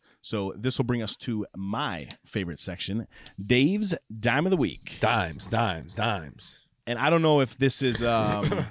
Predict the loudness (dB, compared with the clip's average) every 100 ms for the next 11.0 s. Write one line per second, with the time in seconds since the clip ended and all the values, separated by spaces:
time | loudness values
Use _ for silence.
0 | -10 _ -16 -14 -6 -6 -4 -6 -4 -4
1 | -4 -4 -4 -4 -6 -8 -8 -12 -18 -16
2 | -16 -16 _ -20 _ _ _ -16 -2 0
3 | 2 0 -4 -10 -2 0 0 -2 -4 -6
4 | -8 -16 _ 0 0 0 -2 -4 2 6
5 | 6 6 6 8 8 8 4 -2 -8 -16
6 | -10 -8 -6 2 6 6 4 0 2 -2
7 | -2 -4 -2 0 0 -2 -8 _ -20 -20
8 | -2 2 4 6 6 8 8 8 8 6
9 | 4 2 0 2 2 2 2 0 -2 -6
10 | _ _ -4 -2 -2 -4 -6 -6 -6